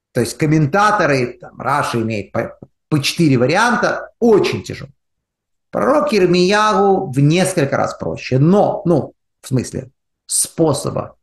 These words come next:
донесения своих мыслей. Но иногда, и в особенности, видите, здесь, когда не ждешь этого, потому что это первое обращение к еврейскому народу. Казалось бы,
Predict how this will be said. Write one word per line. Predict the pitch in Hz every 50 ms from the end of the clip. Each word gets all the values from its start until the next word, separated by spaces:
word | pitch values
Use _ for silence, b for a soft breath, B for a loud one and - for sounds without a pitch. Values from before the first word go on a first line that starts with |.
| _ _ _
донесения | - 139 127 156 143 151 156 139 - - 160 143 120 - 110 - - 135 b b b b _
своих | - - - 131 127 127 -
мыслей. | 131 123 110 - - 127 - _ _ _ -
Но | 165 170 190 214 196 - 196
иногда, | 196 196 190 190 185 160 123 120 113 107 147 123 110 123 160 214 247 - - _ _ _ _ _ _ _ _ _ _ _ _ _ _ _ _ _
и | - 127
в | 123 143
особенности, | 139 139 190 202 202 202 185 - -
видите, | 147 170 190 175 - 139
здесь, | 123 113 110 107 113 156 170 151 120 113 120 120 - - - - _ _ _ _ _ _ _ _ _ _ _
когда | - - 110 107 123 135 147 151 147 135 - - - - - _ _ _ _ _ _ _ _ _ -
не | 160 170 170
ждешь | 147 139 127 117 147 127 107 - - -
этого, | 101 - - 139 139 143 - - _ _ _ _ _
потому | - 131 - 101 95 107 113
что | - -
это | - - 107
первое | - - 147 160 160 147 135
обращение | 120 120 117 107 - 139 139 139 127
к | - -
еврейскому | 120 120 123 117 - - - 123 120
народу. | 113 110 101 107 110 104 123 117 B B B B
Казалось | - 117 104 95 151 160 165 143 120 98 101
бы, | 95 110 101 101 110 - - 117